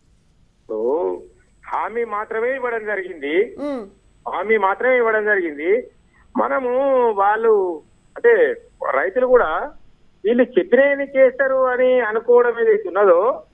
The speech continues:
Speaker 1: అది అమాయకత్వమే అనిపిస్తది, అమాయకత్వమే అనిపిస్తది. ఎందుకంటే హామీలన్నీ అమలు కావు. అట్లే ఈ ఫర్టిలైజర్ విషయంలో చూసుకుంటే పెరుగుదల, పెరుగుదల, పెరుగుదల అని ఏదైతే బాగా గగ్గోలు పెడుతున్నారో, ఏం పెరిగింది? యూరియా పెరిగిందా?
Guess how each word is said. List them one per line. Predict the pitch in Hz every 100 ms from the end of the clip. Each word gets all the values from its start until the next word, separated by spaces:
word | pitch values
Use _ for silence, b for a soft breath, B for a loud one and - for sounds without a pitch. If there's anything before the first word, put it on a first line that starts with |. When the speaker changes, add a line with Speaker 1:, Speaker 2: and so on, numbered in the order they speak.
| _ _ _
Speaker 1:
అది | 208 240 226 208 185 - 151
అమాయకత్వమే | - 277 269 - - 196 156 - _ _ 185
అనిపిస్తది, | 196 208 - 123 -
అమాయకత్వమే | 165 208 254 247 240 233 233
అనిపిస్తది. | 185 180 - 156 117 - _ _ _ _
ఎందుకంటే | 170 233 240 254
హామీలన్నీ | 233 147 160 214 262 254 247 254
అమలు | 214 226 233
కావు. | 220 190 - _ _ _ _ _ _ _ -
అట్లే | - 247 269 269
ఈ | 208
ఫర్టిలైజర్ | - 170 233 277 285 262
విషయంలో | 247 262 247 226
చూసుకుంటే | 196 190 233 220 233
పెరుగుదల, | 208 220 247 247 240 233
పెరుగుదల, | 220 - 233 233
పెరుగుదల | 233 202 208 226 226
అని | 220 220
ఏదైతే | 190 208 208 214
బాగా | 156 185 220
గగ్గోలు | 175 156 180 247
పెడుతున్నారో, | 220 208 220 180 170 208
ఏం | 196 226 294
పెరిగింది? | 285 269 262 240 240 208
యూరియా | 247 269
పెరిగిందా? | 240 226 214 196 208